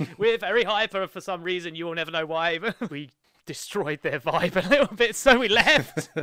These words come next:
Speaker 1: <laughs> We are far too intense for this time of the evening.
Speaker 2: <laughs> Yeah, it was quite late because when we walked back to Ziggy's, the sun was coming up. We got back to his and just had, like, a really good conversation, and then I just drifted off on the sofa, and then we went to Canberra the next day.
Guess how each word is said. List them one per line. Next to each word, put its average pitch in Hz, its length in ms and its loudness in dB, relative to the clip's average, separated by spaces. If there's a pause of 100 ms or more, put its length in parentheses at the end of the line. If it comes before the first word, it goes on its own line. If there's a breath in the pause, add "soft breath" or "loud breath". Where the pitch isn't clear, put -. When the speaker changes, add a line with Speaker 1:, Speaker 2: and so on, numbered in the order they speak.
(160)
Speaker 1:
<laughs> - 280 -12
We 95 160 -4
are 90 120 -2
far 98 360 -4
too 120 240 -4
intense 131 480 -4
for 113 120 -10
this 127 200 -8
time 127 420 -4
of 127 120 -4
the 156 80 -2 (180)
evening. - 420 -6
Speaker 2:
<laughs> 226 40 -10 (1040 loud breath)
Yeah, 196 140 -6
it 151 80 -4
was 156 160 -10
quite 190 320 -4
late 190 260 -2
because 147 320 -12
when 170 120 -8
we 156 100 -10
walked 160 240 -12
back 160 220 -2
to 143 80 -18
Ziggy's, 131 340 -14
the 123 60 -20
sun 170 220 -8
was 165 140 -10
coming 117 280 -18
up. 110 240 -18 (260 loud breath)
We 185 80 -10
got 190 160 -10
back 170 220 -4
to 160 100 -16
his 180 300 -10 (100)
and 170 380 -14
just - 220 -20
had, 196 240 -8 (340)
like, - 80 -20
a 185 40 -18
really 185 300 -12
good 196 240 -10
conversation, 196 800 -12
and 165 220 -12
then 175 160 -12
I 160 120 -18
just - 260 -20
drifted 170 320 -18
off 185 160 -12 (240)
on 175 80 -20
the 175 80 -20
sofa, 196 500 -14
and 147 80 -12
then 180 80 -12
we 185 80 -6
went 202 160 -8
to 185 80 -12
Canberra 208 400 0
the 180 80 -4
next - 300 -8
day. 143 260 -2